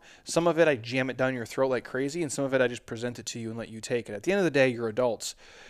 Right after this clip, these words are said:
You're gonna do what you wanna do. But that's why I believe, you know, we can't just present information. We have to talk about why and how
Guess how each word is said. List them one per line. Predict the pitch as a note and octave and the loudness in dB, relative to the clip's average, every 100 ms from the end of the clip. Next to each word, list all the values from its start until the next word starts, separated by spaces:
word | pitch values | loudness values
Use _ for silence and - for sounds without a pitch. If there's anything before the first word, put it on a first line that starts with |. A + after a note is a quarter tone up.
| - | -6
You're | D3 | -2
gonna | D3 | 0
do | C3+ | 0
what | B2 | -2
you | B2+ | -2
wanna | A#2+ G#2 | -4 -4
do. | C3+ C#3 G#2 - - - | -4 -4 -6 -14 -20 0
But | C#3 | 2
that's | - C#3+ | 4 4
why | C3+ | 4
I | |
believe, | A2+ G#2+ A2+ D3 C3+ A#2 G#2 - _ _ _ - | 4 -4 -4 -4 -4 -6 -8 -16 _ _ _ -8
you | B2 | -6
know, | A#2 A2+ | -6 -8
we | A#2+ | -12
can't | - D3 C#3 | -6 -6 -4
just | C3 B2 | -4 -6
present | - B2 G#2+ B2 B2+ | -6 -8 -4 -4 -6
information. | A#2 - A2+ A2 G#2+ A#2 | -10 -10 -8 -8 -10 -10
We | A2+ | -6
have | B2 - | -6 -6
to | |
talk | - B2 | -6 -6
about | A#2 A#2 A#2 - - - _ | -4 -4 -4 -8 -18 -20 _
why | B2 A2 F3+ D#3+ F3+ G#3 G3+ _ _ | -4 4 6 6 2 -4 -10 _ _
and | - - | -10 -8
how | - D3 C3 - | -2 0 0 -4